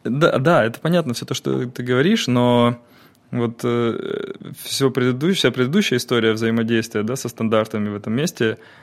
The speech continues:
обычно нам показывает, что очень часто проще, не знаю, выкинуть почти все и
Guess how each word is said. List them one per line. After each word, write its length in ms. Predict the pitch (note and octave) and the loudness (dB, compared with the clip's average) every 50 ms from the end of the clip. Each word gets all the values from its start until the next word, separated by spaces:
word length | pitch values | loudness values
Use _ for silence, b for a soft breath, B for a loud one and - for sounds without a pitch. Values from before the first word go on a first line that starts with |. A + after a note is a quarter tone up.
| B B | B B
обычно 340 | - A2 B2 C#3 D3 - C3+ | -6 -2 0 0 0 2 0
нам 140 | B2 A#2+ A#2+ | 0 0 0
показывает, 400 | - - - D3 D#3 D3 A#2+ G#2+ | 0 2 4 4 4 4 2 0
что 180 | - - A2+ | 0 0 4
очень 280 | A#2+ C3+ C3 - A#2+ G2+ | 4 4 4 2 -2 -2
часто 560 | - - C3 C#3+ D3+ - - A#2 G#2+ A2 B2 - _ _ _ | 0 2 2 2 2 0 0 -2 -2 -2 -6 -12 _ _ _
проще, 580 | - A2+ A2+ A#2+ A#2+ - - A#2+ A2 G#2+ G#2+ - b b b b b b b _ - | -2 0 2 2 2 2 0 2 0 0 0 -4 b b b b b b b _ -10
не 80 | A2 | -6
знаю, 280 | G#2 A2+ A2 G#2 G#2 G2+ | -2 -2 0 0 0 0
выкинуть 360 | A#2 A#2+ - B2 A2 G#2 G2+ | -2 -2 0 -2 -2 -4 -4
почти 320 | - - G#2+ - - - A#2 | -4 -4 -4 -4 -4 -4 -4
все 460 | A2+ - - - C#3 D3+ E3 D#3+ - b b b b b b _ - | -2 -2 2 4 4 4 4 2 -4 b b b b b b _ -4
и 280 | A2+ A2+ A2+ A2+ A2 | 0 0 2 2 0